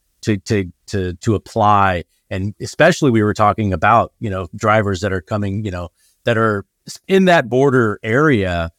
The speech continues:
uh, Spanish speaking f-, as their first language, making it easy for them. And I think that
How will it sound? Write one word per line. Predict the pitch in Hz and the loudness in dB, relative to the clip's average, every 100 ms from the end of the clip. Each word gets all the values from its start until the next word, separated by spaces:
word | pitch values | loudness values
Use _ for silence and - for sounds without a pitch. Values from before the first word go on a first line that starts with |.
| _ _ - | _ _ -8
uh, | 110 | -4
Spanish | 90 - 139 135 127 | -4 -2 0 2 -2
speaking | - 131 113 117 | 0 -2 0 -2
f-, | - | -4
as | 127 107 | -6 -6
their | - 98 | -4 -6
first | - 113 107 - | -2 -2 -2 -2
language, | 107 120 110 98 92 _ _ - | -2 0 -2 -4 -6 _ _ 0
making | 151 165 170 | 0 2 2
it | 151 | 2
easy | 131 143 151 120 117 | 0 0 0 0 -2
for | - 113 107 | -2 -2 0
them. | 104 101 101 98 _ _ - | -2 -2 -4 -8 _ _ -6
And | 107 | -4
I | |
think | 104 135 98 | -2 -4 0
that | 139 | -2